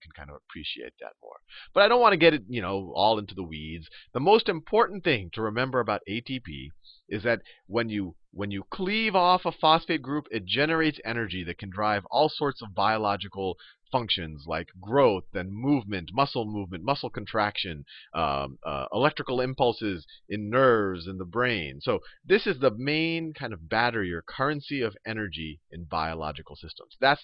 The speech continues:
the main thing that you really just need to remember about A T P.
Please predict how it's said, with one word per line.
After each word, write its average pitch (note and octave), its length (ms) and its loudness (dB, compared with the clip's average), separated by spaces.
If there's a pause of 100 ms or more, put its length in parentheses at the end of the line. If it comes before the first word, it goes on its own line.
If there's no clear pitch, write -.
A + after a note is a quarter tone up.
the A#2 60 -4
main A2+ 480 -4
thing D#2 320 -10 (360)
that E2 120 -10
you F#2 100 -8
really G2 320 -4
just E2+ 220 -12
need F2 100 -10
to E2+ 80 -10
remember D#2+ 420 -8
about C#2+ 220 -10
A C#2+ 160 -12
T D2 160 -20
P. - 220 -20